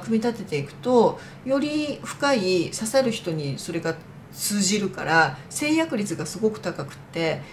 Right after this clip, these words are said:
えーと、自動的に向こうが探してきてくれたりとかするケースとかもあったりします。なので、そのニーズの中にも潜在ニーズと潜在ニーズがあって、潜在ニーズになるとめちゃめちゃ難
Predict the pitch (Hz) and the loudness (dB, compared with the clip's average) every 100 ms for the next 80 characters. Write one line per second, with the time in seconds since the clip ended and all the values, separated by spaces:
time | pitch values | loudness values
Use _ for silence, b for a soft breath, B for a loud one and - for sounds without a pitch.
0 | B B - 165 160 151 175 170 214 269 | B B -6 -2 -2 -2 -4 -2 2 2
1 | 277 - 269 277 294 277 208 202 330 330 | 2 -2 -6 -2 2 6 6 6 4 6
2 | 330 320 285 311 - 277 - 220 214 196 | 4 0 -2 -2 -2 -6 -8 -10 -6 -6
3 | 185 175 151 - 143 160 - 147 147 139 | -4 -4 -4 -8 -12 -10 -8 -6 -6 -8
4 | - - - 214 202 - 185 226 302 277 | -12 -10 0 0 0 -6 -6 -4 -2 -4
5 | - - - - - - - - - - | -6 -12 -12 -10 -10 -8 -10 -10 -12 -14
6 | - - B B B B - 277 220 185 | -16 -18 B B B B -4 0 4 6
7 | 165 - - - 269 262 269 349 370 349 | 4 2 -12 -4 2 4 6 4 2 0
8 | 359 311 202 156 143 277 285 311 294 269 | 2 4 2 2 -2 0 2 2 2 4
9 | 269 196 139 143 - 220 214 208 196 170 | 4 2 0 -4 2 4 4 4 4 2
10 | 139 135 139 - 285 294 339 277 254 196 | 0 -4 -4 -4 -4 0 2 4 2 2
11 | 147 139 135 156 147 214 214 190 | 0 -2 -4 -4 -2 0 0 0